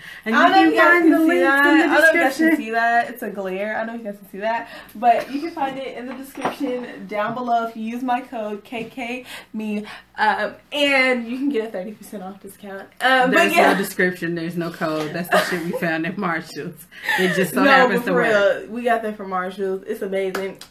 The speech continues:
Speaker 2: I love it. And that's what I've been doing for self-care. And on Sundays, I make a day, like,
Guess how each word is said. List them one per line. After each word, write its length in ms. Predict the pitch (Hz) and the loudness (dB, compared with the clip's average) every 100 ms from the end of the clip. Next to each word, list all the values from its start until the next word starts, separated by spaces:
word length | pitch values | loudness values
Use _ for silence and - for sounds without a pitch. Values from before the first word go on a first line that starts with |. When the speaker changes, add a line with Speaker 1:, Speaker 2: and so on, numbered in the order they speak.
| - - | -14 -2
Speaker 2:
I 200 | 214 254 | 0 2
love 280 | 196 185 180 | 0 -2 -4
it. 140 | 165 - _ _ _ | -10 -18 _ _ _
And 140 | - - _ | -20 -20 _
that's 220 | - 226 | -10 -8
what 100 | 202 | -2
I've 140 | 220 240 | -2 -2
been 100 | 190 | -4
doing 140 | 208 | -8
for 60 | 208 | -8
self-care. 460 | 196 196 247 - - | -10 -2 -2 -2 -4
And 280 | 254 285 - | 0 0 2
on 220 | 220 220 | -2 -4
Sundays, 680 | - 262 262 214 190 185 190 | -2 -2 0 0 -2 -4 -8
I 60 | 185 | -8
make 260 | 202 226 214 | -6 -8 -8
a 80 | |
day, 360 | 202 185 185 196 - _ _ - | -8 -6 -6 -10 -16 _ _ -16
like, 400 | 170 - - | -14 -14 -18